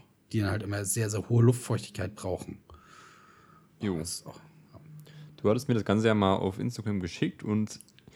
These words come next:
Speaker 2: ich habe mich da mal informiert oder wollte mich informieren. Tatsächlich
Speaker 1: Mhm.
Speaker 2: ist es aber so, dass die gar nicht so weit verbreitet sind, was jetzt im Internet angeht.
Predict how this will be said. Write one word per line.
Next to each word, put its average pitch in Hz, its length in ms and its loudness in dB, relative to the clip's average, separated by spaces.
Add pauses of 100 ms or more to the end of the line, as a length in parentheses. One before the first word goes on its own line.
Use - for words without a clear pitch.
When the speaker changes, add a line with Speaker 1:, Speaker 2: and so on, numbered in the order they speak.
(140)
Speaker 2:
ich - 80 -10
habe - 160 -2
mich 127 100 -4
da 113 100 2
mal 107 160 2
informiert 101 1000 0
oder 95 200 2
wollte 110 280 2
mich 92 160 0
informieren. 98 600 -2
Tatsächlich 98 420 -4
Speaker 1:
Mhm. 104 80 2
Speaker 2:
ist 101 100 6
es 87 60 -4
aber 90 200 4
so, 90 320 6
dass - 540 -2 (140)
die 110 220 2
gar 101 200 2
nicht 110 200 2
so 101 220 2
weit 95 140 6
verbreitet 98 540 0
sind, 104 300 0
was - 360 -2
jetzt - 220 -4
im 101 80 -2
Internet 107 320 0
angeht. 104 460 2